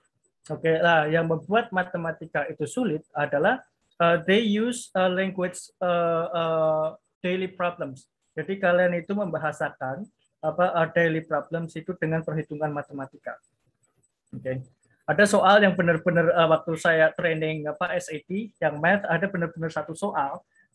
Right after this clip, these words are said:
teman-teman itu menyelesaikan waktu lima menit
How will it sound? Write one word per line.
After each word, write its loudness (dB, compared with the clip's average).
teman-teman 0
itu -2
menyelesaikan 0
waktu -2
lima 0
menit -2